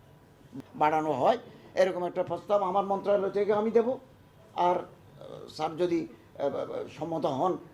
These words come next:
তাহলে আজকের মিটিংয়ে একটা রেজুলেশন ওখানে দেওয়া যেতে পারে। এতে করে একটা উৎসবমুখ-, উৎসবমুখর পরিবেশ, with religious fervor and zeal,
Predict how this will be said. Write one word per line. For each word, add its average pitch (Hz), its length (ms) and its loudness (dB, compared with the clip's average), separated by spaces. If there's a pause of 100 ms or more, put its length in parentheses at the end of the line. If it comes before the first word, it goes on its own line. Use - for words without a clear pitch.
তাহলে 185 220 2
আজকের 170 300 -2
মিটিংয়ে 170 200 -4
একটা 165 300 -4
রেজুলেশন 151 440 -2
ওখানে 139 240 -6
দেওয়া 143 200 -2
যেতে 120 200 -10
পারে। 107 180 -6 (480)
এতে 170 220 2
করে 226 300 2 (360)
একটা 175 180 2
উৎসবমুখ-, 240 800 0
উৎসবমুখর 220 680 0
পরিবেশ, 165 420 -2 (460)
with 220 180 6
religious 208 560 2 (220)
fervor 156 400 0
and 147 320 -6
zeal, 190 280 2